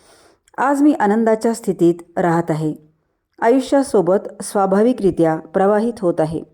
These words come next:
श्री परमज्योती भगवती भगवानांनी मला केवळ अस्तित्वात असण्याच्या स्थितीतून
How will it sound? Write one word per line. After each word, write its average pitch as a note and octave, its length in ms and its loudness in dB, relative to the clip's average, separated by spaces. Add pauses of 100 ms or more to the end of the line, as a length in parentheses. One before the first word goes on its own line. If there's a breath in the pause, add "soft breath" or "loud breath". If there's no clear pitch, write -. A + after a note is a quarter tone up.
(760 soft breath)
श्री B3 120 2
परमज्योती C#4+ 500 4
भगवती A3 440 2
भगवानांनी F3 720 2 (580 soft breath)
मला F3+ 320 0
केवळ A3 400 2 (100)
अस्तित्वात A#3+ 580 -2 (120)
असण्याच्या F#3+ 520 -2
स्थितीतून G3+ 680 0